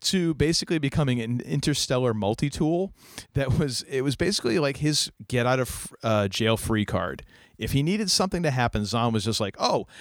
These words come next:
Luke or Leia would just start hacking away at something with their lightsaber and make it happen." And it was so disappointing, and it, it also made me realize how hard it is to, like, write a sword fight <laughs> in,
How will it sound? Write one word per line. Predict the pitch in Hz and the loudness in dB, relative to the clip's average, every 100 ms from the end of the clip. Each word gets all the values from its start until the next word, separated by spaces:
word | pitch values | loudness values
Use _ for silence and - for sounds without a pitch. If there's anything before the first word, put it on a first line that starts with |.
| - | -14
Luke | 107 156 240 | -4 -2 0
or | 143 | 0
Leia | 127 147 147 135 123 | 0 0 2 0 0
would | 117 113 101 | 0 -2 0
just | 113 | -2
start | - 113 98 | 0 0 -2
hacking | - 117 143 143 117 | 0 -2 0 -2 0
away | 110 110 | 2 2
at | 98 | 2
something | - 104 101 | 0 0 0
with | 98 | 0
their | 98 | 0
lightsaber | 92 101 - - 98 95 95 | 0 0 0 0 2 0 0
and | 95 | 0
make | 98 98 98 | 0 2 0
it | |
happen." | 87 92 90 80 - - - - - _ | -2 -4 -2 -4 -4 -14 -20 -20 -20 _
And | - 120 113 - - _ _ _ _ _ - | -2 0 0 -4 -10 _ _ _ _ _ -6
it | 143 | -4
was | 139 135 | -2 0
so | - - - 185 185 190 | 2 0 0 0 0 0
disappointing, | 170 147 - 151 156 123 113 | -2 -2 0 2 2 0 0
and | 120 | 0
it, | 120 127 | -2 -2
it | 120 | 0
also | 135 151 139 | 2 2 0
made | 123 | 2
me | 113 | 0
realize | 98 113 101 95 - | 2 2 2 0 -2
how | 127 123 | 0 0
hard | - 117 120 117 | 0 0 0 0
it | 104 | 0
is | 107 101 | 0 0
to, | - 101 | 0 0
like, | 92 92 90 - 95 | 0 -2 -2 -8 -2
write | 98 104 | 0 0
a | - | 0
sword | - - 95 98 | 0 2 2 0
fight | - 117 117 - - - | -2 0 0 0 -4 -10
<laughs> | _ | _
in, | 127 127 | -2 0